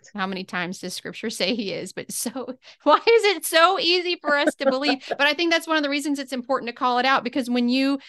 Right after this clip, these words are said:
Speaker 1: say that, like, my heart hurts that you would spend any time thinking that, right? Or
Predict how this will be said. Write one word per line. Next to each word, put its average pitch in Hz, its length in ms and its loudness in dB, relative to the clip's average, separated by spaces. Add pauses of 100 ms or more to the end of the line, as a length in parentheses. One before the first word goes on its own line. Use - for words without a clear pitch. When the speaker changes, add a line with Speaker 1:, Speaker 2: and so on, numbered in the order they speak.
(160)
Speaker 1:
say 294 420 0
that, 190 300 2
like, 214 160 0
my 214 160 -2 (200)
heart 285 320 0 (180)
hurts - 560 -8 (280)
that 220 120 0
you 240 200 0
would 262 180 0
spend 240 380 0
any 247 240 0
time 240 360 -2
thinking 233 440 -4
that, 147 260 -6
right? 202 400 -2
Or 208 180 -2